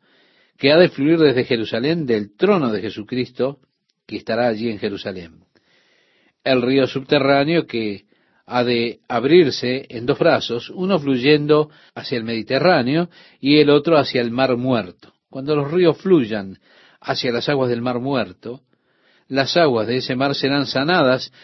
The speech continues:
de manera que ya no habrá muerte, sino que se volverá un centro de la industria pesquera, al secar sus redes alrededor del área de Engadí. Así que Ezequiel, profeta,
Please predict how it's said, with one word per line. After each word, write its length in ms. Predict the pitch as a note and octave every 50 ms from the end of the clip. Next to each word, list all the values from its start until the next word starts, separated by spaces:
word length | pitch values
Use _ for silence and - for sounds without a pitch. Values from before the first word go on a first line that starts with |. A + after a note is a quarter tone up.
| - _ _ _
de 160 | - B2 C3+ B2+
manera 360 | C3+ C3+ C#3+ D#3+ E3+ F3+ D#3+
que 140 | - C3+ B2
ya 160 | C3 D3 D3+
no 140 | C#3+ C#3 C3+
habrá 240 | C3 C#3 D3 C#3
muerte, 420 | C#3 D#3 F#3 F#3 D3+ B2+ - - B2+
sino 300 | - - C#3 C3 C#3 B2
que 100 | B2 A#2+
se 140 | - C3+ B2
volverá 440 | A#2+ B2+ A#2+ A2 B2 C3 D3 C#3+
un 140 | C3+ B2+ A#2
centro 460 | G#2+ - E3 E3 E3 D#3 D#3 D3 C3
de 80 | B2 A#2
la 80 | A2+ A2
industria 480 | A2 A2+ C3 C#3 C3+ - D3+ B2+ A#2
pesquera, 640 | - A#2 - - _ - D#3 C3+ A2+ B2 C#3+ F#3+ - _ _ _ _ _ _ _ _ _ _ _ _
al 220 | - D#3 D#3 D#3
secar 540 | - - D#3 C#3 - E3 D#3+ E3 E3+ F3+ - _ _ _ _ _ _ _
sus 300 | _ - - D#3 C#3 A#2+
redes 720 | A#2+ B2+ D3 F3 F#3 E3 C3 A2+ A#2 A#2+ A#2 - - - _ _ _ _ _ -
alrededor 1000 | C3+ C3+ B2+ B2 A#2+ B2+ C3 C#3+ D#3+ E3+ E3+ D3+ C3+ B2+ B2 D3 D3+ C#3+ C3 A#2
del 180 | A#2 A#2 B2+
área 260 | C3 C3 B2+ B2 A#2
de 140 | A2 A2+ A2
Engadí. 420 | G#2+ G#2+ G#2+ G2+ F#2+ F2+ E2 E2 _ _ _ _ _ _ _ _ _ _ _ _ _ _ _ _ _ _ _ _ _
Así 240 | - F#3+ F#3 - B3
que 240 | G#3+ G#3 F3 D#3 D3
Ezequiel, 540 | C3 - C#3+ B2+ C3+ - F3 F#3 F3+ D#3 B2+
profeta, 640 | - B2 C3 - - D#3+ C3+ - C3 C3 C#3+ F#3+